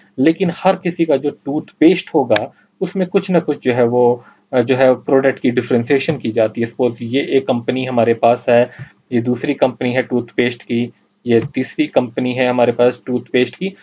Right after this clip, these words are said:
अब product जो है वो एक ही है, इनका एक ही यूज़ होगा, लेकिन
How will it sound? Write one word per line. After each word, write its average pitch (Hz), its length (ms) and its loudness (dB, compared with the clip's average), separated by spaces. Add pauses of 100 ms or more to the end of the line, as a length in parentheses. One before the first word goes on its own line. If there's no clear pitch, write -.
(340)
अब 165 220 0
product 160 360 2
जो 185 140 -2
है 180 120 0
वो 180 220 0
एक 123 220 0
ही 170 60 -2
है, 175 280 -2
इनका 165 280 -2 (100)
एक 123 220 -2
ही 185 60 -2
यूज़ 170 300 -2
होगा, 151 300 2 (300)
लेकिन 175 360 2